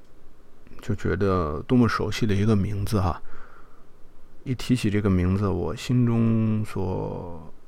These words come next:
显现的这个感情就是感觉特别温和、特别平淡、特别柔情，也感觉一丝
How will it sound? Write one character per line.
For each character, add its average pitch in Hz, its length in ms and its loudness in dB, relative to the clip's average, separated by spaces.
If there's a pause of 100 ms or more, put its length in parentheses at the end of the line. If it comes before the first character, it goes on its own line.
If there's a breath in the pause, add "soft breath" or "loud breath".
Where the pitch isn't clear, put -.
显 95 220 0
现 107 240 4
的 92 140 4
这 95 120 -4
个 - 80 -4
感 - 240 -4
情 - 280 -6
就 107 160 -4
是 - 800 -2 (640)
感 98 120 0
觉 98 140 4
特 - 160 4
别 123 140 6
温 135 260 6
和、 - 300 4 (180)
特 - 140 0
别 107 120 4
平 98 280 0
淡、 - 260 2 (720 soft breath)
特 127 160 6
别 123 140 8
柔 107 260 6
情， - 180 -6 (1800 loud breath)
也 104 80 0
感 85 200 4
觉 95 200 4
一 98 60 4
丝 104 800 2